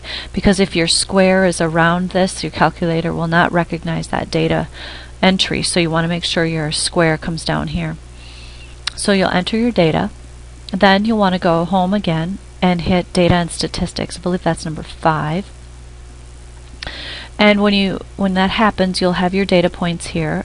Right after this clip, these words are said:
and you'll want to go and y-, get your arrow down here and click on this, and you'll be able to choose which label you want to put here, years or extent, and years is my independent value, so I'm gonna put that on the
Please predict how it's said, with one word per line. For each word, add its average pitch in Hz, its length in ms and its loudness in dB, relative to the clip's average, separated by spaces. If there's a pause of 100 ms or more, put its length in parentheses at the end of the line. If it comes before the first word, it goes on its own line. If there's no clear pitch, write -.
and 185 140 2
you'll 180 100 0
want 165 220 0
to 165 60 -2
go 165 420 2 (420)
and 180 340 0
y-, - 120 -8 (180)
get - 220 2
your - 100 -4
arrow 185 300 6
down 175 300 2
here 175 380 -2
and 170 140 -8 (180)
click - 360 0
on 170 340 0 (380)
this, 180 440 0
and 175 160 -2
you'll 170 380 0 (100)
be 175 140 4
able 170 140 2
to 180 100 -6
choose 175 480 0 (180)
which - 360 0 (680)
label 185 320 6
you 170 120 0
want 160 200 -2
to - 60 -16
put 170 140 0
here, 165 240 0
years 165 440 0
or 160 140 0
extent, - 560 -2
and 165 340 -4
years 175 360 2
is 170 120 -6
my 165 120 0
independent 170 560 -2
value, 160 360 0
so 180 160 -4
I'm 165 60 -2
gonna 160 140 -6
put - 260 -4
that 160 180 2
on 156 220 -2
the 156 160 -4